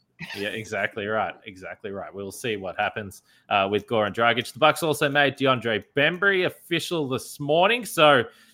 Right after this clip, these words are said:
uh, I guess depending on what happens, he might be available for this game against the Sixers as well.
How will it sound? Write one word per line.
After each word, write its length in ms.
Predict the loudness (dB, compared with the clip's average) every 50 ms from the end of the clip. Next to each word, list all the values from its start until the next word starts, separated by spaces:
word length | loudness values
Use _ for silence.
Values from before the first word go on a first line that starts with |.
| _ _ _ -6 -2
uh, 240 | -2 0 0 0 -2 -4 -6 -8 -4 0
I 140 | 0 0 2
guess 460 | 4 2 2 2 2 -4 -12 -16 -18 _ _ _ _ -12
depending 400 | -10 -6 -2 -2 -2 -2 -2 -2
on 120 | -2 -2
what 180 | 0 0 0 2
happens, 360 | 2 2 2 0 -6 -8 -6
he 80 | -6 -2
might 240 | 0 0 0 0
be 80 | 0 -2
available 420 | 0 2 2 4 2 2 0 -4
for 120 | -6 -6 -8
this 140 | -8 -8 -4
game 220 | -2 -2 -2 -2
against 220 | -2 -4 -6 -6
the 80 | -6 -10
Sixers 380 | -8 -8 -8 -6 -6 -6 -4 -4
as 180 | -4 -4 0
well. 320 | 2 4 4 4 4 2